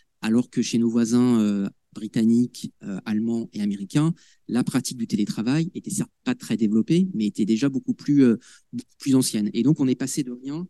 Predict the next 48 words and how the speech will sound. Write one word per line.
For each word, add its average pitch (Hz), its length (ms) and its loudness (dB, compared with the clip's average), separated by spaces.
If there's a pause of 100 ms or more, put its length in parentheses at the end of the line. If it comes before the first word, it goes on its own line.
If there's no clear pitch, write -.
à 120 80 -12
tout, 170 280 -8 (360)
ce - 80 -8
qui - 80 -2
explique - 280 -4
aussi - 180 0
pourquoi 135 260 -2
il 127 60 0
y 123 40 2
a - 20 2
eu 110 80 -2
tant 127 160 -2
de 123 40 2
déceptions 120 460 -4
aussi, 120 320 -6 (120)
on 107 40 -10
pourrait 110 160 -6
y 113 60 0
revenir, 117 320 0 (100)
liées 113 160 0
au 127 80 2
télétravail, 117 680 0 (300)
et - 80 -4
pourquoi - 280 4
on 139 40 8
commence 120 340 -2
enfin 123 280 -2
à 143 40 2
trouver 117 280 -2
aujourd'hui 120 320 2
un 123 80 4
équilibre 147 480 0 (320)
sur - 180 -2
les 120 60 2
biens 123 140 0
fondés 123 200 -2
du 135 100 2
télétravail. 110 640 -2
Mais 120 200 0
c'est - 160 4
vrai 139 220 4
que 143 320 4 (520)
on 113 100 -2
est 120 80 4
moins 135 160 4
dans 135 140 4
une 117 140 -2
itération, 131 840 0